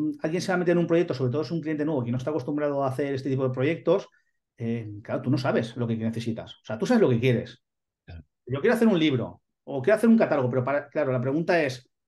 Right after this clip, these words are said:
Speaker 1: que eso es un, algo que tenemos grabado a fuego todos en mi empresa, "¿para qué es?". No se puede pasar un presupuesto a un cliente sin preguntarle para qué es. Porque igual el cliente está pidiendo una cosa que no es lo que necesita. O sea, porque tú estás haciendo material para evento todas las semanas,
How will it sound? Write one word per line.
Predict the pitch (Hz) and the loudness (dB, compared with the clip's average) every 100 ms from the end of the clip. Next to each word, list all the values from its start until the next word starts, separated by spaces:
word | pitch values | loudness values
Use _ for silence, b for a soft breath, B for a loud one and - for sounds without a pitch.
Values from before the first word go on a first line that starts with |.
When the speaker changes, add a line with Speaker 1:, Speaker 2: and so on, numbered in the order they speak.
| _ | _
Speaker 1:
que | 151 | -6
eso | 175 | -4
es | 165 | -2
un, | 165 151 - _ _ - | -4 -4 -10 _ _ -2
algo | 160 170 | 4 4
que | 151 | 4
tenemos | 170 180 - 135 | 2 0 -4 -4
grabado | 151 156 170 | 2 4 4
a | 139 | 2
fuego | - 196 151 123 | 6 6 6 0
todos | 151 | -2
en | 147 | 0
mi | 135 | 0
empresa, | 127 127 113 _ _ _ _ | -2 -6 -12 _ _ _ _
"¿para | 165 156 | 0 4
qué | 175 120 | 4 2
es?". | - - _ _ _ _ _ _ _ _ _ _ | -2 -14 _ _ _ _ _ _ _ _ _ _
No | 160 185 | -2 4
se | 226 | 4
puede | 220 | 4
pasar | 208 196 | 4 2
un | 190 | 2
presupuesto | 196 196 202 | 0 0 -2
a | 196 | -2
un | |
cliente | 196 208 226 240 233 | -2 0 0 -2 -4
sin | 190 | -6
preguntarle | 160 165 160 208 233 | -4 -2 2 2 2
para | 180 170 | 0 -2
qué | 143 | -4
es. | - - _ _ _ _ _ _ _ _ _ _ _ _ _ | -6 -18 _ _ _ _ _ _ _ _ _ _ _ _ _
Porque | - 120 110 | -10 -10 -4
igual | 127 | -2
el | 160 | 0
cliente | 170 175 | 0 2
está | 180 170 | 2 2
pidiendo | 180 196 139 110 - _ | 4 4 2 -2 -6 _
una | 147 147 165 180 | -4 0 0 0
cosa | 190 185 165 | 0 0 -2
que | 143 | -2
no | 135 | -2
es | 147 | -2
lo | 202 | -2
que | |
necesita. | 165 127 123 226 113 - _ _ _ _ _ _ _ - _ | -4 -4 -6 -6 -8 -14 _ _ _ _ _ _ _ -20 _
O | |
sea, | - 117 | -12 -8
porque | 117 117 | -6 -6
tú | 113 147 | -4 -2
estás | 185 | -2
haciendo | 185 196 190 190 185 | 0 2 4 6 6
material | 180 180 180 | 4 2 2
para | 180 | 0
evento | 185 220 233 | -2 -2 -2
todas | 196 175 | 0 0
las | 165 | 0
semanas, | 156 131 101 - - | -2 -2 -4 -8 -20